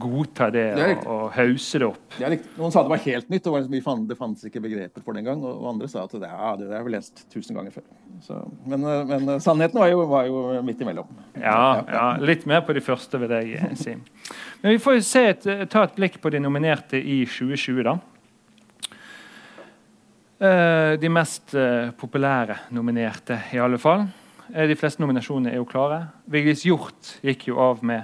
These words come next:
Speaker 1: seieren. Fire, eh, nominasjoner. Brageprisen, Kritikerprisen, Ungdommens Kritikerpris, og sist nå Nordisk Råds litteraturpris i dag. Altså nominert for boken, romanen Er mor død?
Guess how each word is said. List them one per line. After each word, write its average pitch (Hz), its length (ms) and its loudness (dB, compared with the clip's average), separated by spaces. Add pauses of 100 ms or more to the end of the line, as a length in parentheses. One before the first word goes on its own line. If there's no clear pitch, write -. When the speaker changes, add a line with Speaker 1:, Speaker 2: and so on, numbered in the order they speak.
(160)
Speaker 1:
seieren. 151 640 2 (360)
Fire, 165 640 4 (140)
eh, 127 340 0
nominasjoner. 139 840 0
Brageprisen, 147 880 0
Kritikerprisen, 139 920 -4 (260)
Ungdommens 143 400 0
Kritikerpris, 131 760 -4 (340)
og 127 80 -8
sist - 380 -2
nå 127 300 4
Nordisk 127 720 -2 (500)
Råds 131 400 0
litteraturpris 123 840 -6
i 131 100 -10
dag. 147 240 2 (680)
Altså 120 260 -4
nominert 120 480 2
for 110 240 -10 (160)
boken, 120 380 -10 (100)
romanen 120 420 2 (140)
Er 120 120 -2
mor 123 240 0
død? 139 280 0